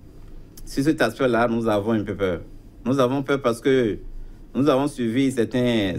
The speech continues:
honorables députés, euh, sur des chaînes de télévision qui ont estimé qu'eux n'ont pas perdu, qu'une fois que la Cour demande,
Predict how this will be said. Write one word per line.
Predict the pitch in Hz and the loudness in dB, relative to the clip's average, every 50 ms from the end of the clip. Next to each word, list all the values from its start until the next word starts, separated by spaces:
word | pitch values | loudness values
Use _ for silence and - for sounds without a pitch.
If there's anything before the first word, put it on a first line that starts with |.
| - 117 | 0 0
honorables | 107 107 107 107 120 120 107 | 2 2 2 2 2 0 0
députés, | 101 101 98 104 104 - 120 117 104 90 - - - - - - - - - - - - | -2 -4 -4 -6 -6 -2 0 0 0 0 -2 -8 -14 -20 -20 -20 -20 -20 -20 -20 -10 -4
euh, | - 90 92 92 85 85 90 | -4 -2 0 0 0 -2 -4
sur | 82 - - 117 | -6 -6 -4 -2
des | 107 98 | 0 0
chaînes | 98 123 117 117 | 2 2 2 2
de | 104 | 0
télévision | - - 107 104 98 101 101 95 107 123 120 117 | -2 0 -2 0 0 0 -2 0 0 0 0 0
qui | 113 117 | 0 2
ont | 117 | 2
estimé | 113 104 - - 104 104 110 113 113 | 2 2 0 0 0 2 2 2 2
qu'eux | 113 120 110 107 - - 131 139 147 135 | 2 2 2 2 4 4 4 4 6 4
n'ont | 120 104 | 2 0
pas | - 110 110 | 0 0 -2
perdu, | - 110 92 85 87 104 123 - - - - - - - - - - - - - - - | 0 -2 -4 -4 -4 -8 -8 -8 -10 -14 -18 -20 -20 -16 -16 -16 -16 -18 -20 -20 -6 0
qu'une | 120 117 113 117 120 | 2 4 4 4 2
fois | 120 - 117 117 117 | 2 2 2 2 2
que | - 127 | 0 0
la | 113 101 95 | 0 2 0
Cour | - - 117 113 | 0 -2 -2 0
demande, | 104 101 98 104 107 110 110 107 104 101 98 92 85 82 78 - | 0 0 2 2 2 2 2 2 2 2 2 0 0 -2 -4 -6